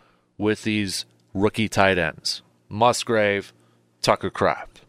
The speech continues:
You know, this is gonna be the first glimpse for a lot of people to see these guys in action, see them on a field, running around, that sort of stuff. How much of an impact will we see those guys have on the game? I mean, we, we never know that, but,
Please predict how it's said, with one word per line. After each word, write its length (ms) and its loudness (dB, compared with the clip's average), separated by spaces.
You 80 -6
know, 80 -2
this 100 -6
is 60 -8
gonna 120 -2
be 200 0
the 100 -6
first 300 -2
glimpse 260 -4
for 100 -4
a 60 2
lot 160 4
of 60 -2
people 260 -6
to 100 -4
see 440 -2
these 200 -4
guys 340 2
in 120 -2
action, 560 0
see 200 -6
them 160 -2
on 100 -2
a 60 -4
field, 640 0
running 260 -6
around, 640 0
that 180 2
sort 200 -2
of 80 -8
stuff. 420 -4
How 260 6
much 260 4
of 80 -2
an 100 0
impact 440 2
will 100 0
we 140 -4
see 220 -6
those 220 0
guys 760 0
have 300 6
on 120 4
the 80 -2
game? 460 0
I 80 -2
mean, 340 -4
we, 200 -8
we 180 -10
never 260 -4
know 200 -4
that, 280 -2
but, 260 2